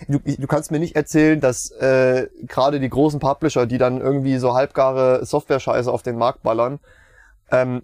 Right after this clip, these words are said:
dass die nicht schon wissen, wenn die die Vorbesteller, äh, Boni ausloben, dass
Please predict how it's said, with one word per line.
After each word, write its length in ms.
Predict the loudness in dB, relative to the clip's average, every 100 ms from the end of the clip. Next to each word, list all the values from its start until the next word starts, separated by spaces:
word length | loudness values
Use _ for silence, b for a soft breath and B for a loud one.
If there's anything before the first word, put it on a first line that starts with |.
| -4
dass 200 | -6 -2
die 120 | 0
nicht 240 | 0 0
schon 240 | 0 0 2
wissen, 320 | 0 -2 -4
wenn 160 | -2 -2
die 80 |
die 80 | -4
Vorbesteller, 1160 | 0 -2 -2 -2 2 4 2 2 2 2 2 0
äh, 80 | -2
Boni 280 | -2 -2
ausloben, 640 | -2 -2 -2 0 0 -2 -8 _ _ -20 -20 -8
dass 580 | -4 -4 -6 -10 -12 -16